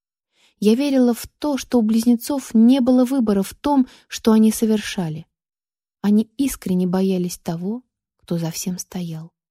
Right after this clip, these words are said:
«Скоро занятие», — напомнил Кристоф. «Тебе нет резона сидеть со мной».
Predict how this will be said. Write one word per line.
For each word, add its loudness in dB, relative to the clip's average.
«Скоро 0
занятие», — -2
напомнил -4
Кристоф. -12
«Тебе 0
нет 0
резона 0
сидеть -6
со -6
мной». -8